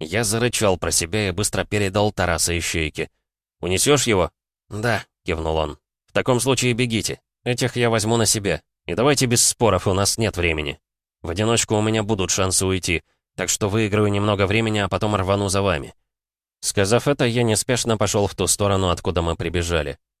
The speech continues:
«Олег!» — начала Лида. «Не сейчас», — резко ответил я. «Идите». «Там два телепата, дрессировщик, танк и ищейка!» —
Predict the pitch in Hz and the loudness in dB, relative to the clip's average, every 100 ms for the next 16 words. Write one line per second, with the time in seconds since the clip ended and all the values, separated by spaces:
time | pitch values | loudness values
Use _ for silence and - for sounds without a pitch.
0 | _ 127 147 175 160 - _ - 85 85 | _ -4 0 0 0 -6 _ -6 -4 -2
1 | 80 80 80 80 _ _ - 87 104 123 | 0 0 -2 -4 _ _ -6 -2 0 0
2 | 120 123 107 80 - _ 80 80 - 78 | 0 2 2 0 -4 _ -6 -4 -2 -2
3 | 76 80 80 78 78 76 _ - 101 131 | -2 -2 0 0 -2 -4 _ -4 -2 0
4 | 123 87 - _ _ _ _ _ _ - | 0 -2 -4 _ _ _ _ _ _ -6
5 | 127 143 143 160 156 147 143 160 156 131 | -2 -2 0 0 0 0 0 0 0 0
6 | 143 120 143 160 156 143 131 - 143 147 | 0 2 2 4 2 0 -2 -2 0 0
7 | 143 143 139 143 139 110 95 | 0 0 0 2 2 0 -4